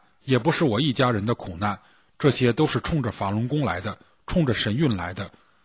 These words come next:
二月二十一日晚，台湾前副总统吕秀莲在参加休斯顿台湾社区晚宴后接受大纪元采访时表示，谴责中共当局绑架神韵演员的家属。他说，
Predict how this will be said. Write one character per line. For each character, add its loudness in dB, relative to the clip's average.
二 6
月 8
二 6
十 -2
一 2
日 2
晚， -6
台 4
湾 4
前 0
副 0
总 -2
统 -4
吕 -4
秀 0
莲 -4
在 4
参 2
加 4
休 2
斯 -2
顿 2
台 -2
湾 4
社 2
区 0
晚 -2
宴 0
后 -2
接 4
受 4
大 4
纪 -2
元 0
采 -2
访 -2
时 -4
表 -6
示， -8
谴 4
责 4
中 0
共 0
当 4
局 -4
绑 -2
架 2
神 0
韵 4
演 0
员 -4
的 -2
家 0
属。 -6
他 -2
说， -2